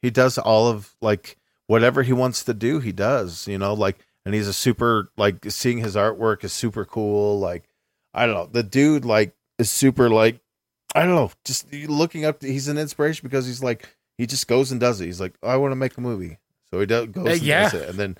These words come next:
Speaker 2: Yeah.
Speaker 1: mo-,
Speaker 2: You're a hundred
Speaker 1: music
Speaker 2: percent
Speaker 1: and
Speaker 2: right. He is an inspiration because he just is just like, "Yeah, I'm just gonna do my own thing, and if it works, it works. And if people like it, awesome."
Speaker 1: Yeah,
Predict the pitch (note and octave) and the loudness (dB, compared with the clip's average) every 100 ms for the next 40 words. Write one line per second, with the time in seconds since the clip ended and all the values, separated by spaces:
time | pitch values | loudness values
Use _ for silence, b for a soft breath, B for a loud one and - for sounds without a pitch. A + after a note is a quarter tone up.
0 | _ C#3+ C#3+ D#3+ G2 G2 _ F2 G#2+ C3+ | _ -2 0 0 -4 -16 _ -6 -2 0
1 | E3 F3+ A#3 C#4+ B3+ A#3+ C#4 C#4+ D3+ C#3+ | 2 4 6 4 2 0 0 2 0 -6
2 | _ B B B B - D3 G#3+ E3 D3+ | _ B B B B -2 2 4 4 0
3 | C3 - A2+ G#2 A2 G2 G2+ A#2 B2+ A2+ | -2 -2 -2 -2 -10 -14 -10 -6 -4 -4
4 | B2+ C#3+ B2+ C#3+ C3+ - D3 C#3 B2 C3+ | -2 -2 0 0 0 -4 -4 -6 -6 -8
5 | A#2+ C3+ A#2 - - _ _ _ D3 F#3+ | -4 -2 -2 -4 -20 _ _ _ 0 0
6 | D3 - C#3+ C#3+ - F3+ D#3+ D#3+ D#3 D3+ | -2 -6 -4 -2 -4 -4 -2 0 2 0
7 | B2+ C#3 C3+ B2+ A#2+ B2 B2+ B2+ C3+ A#2 | 0 -2 -2 -4 -6 -6 -6 -6 -8 -6
8 | A2+ - A#2 G#2+ C3 B2+ B2 B2+ C#3 B2+ | -6 -8 -16 -10 -10 -6 -4 -4 -4 -8
9 | A2 G#2 - G#2 _ _ - G3 | -10 -12 -12 -16 _ _ 2 2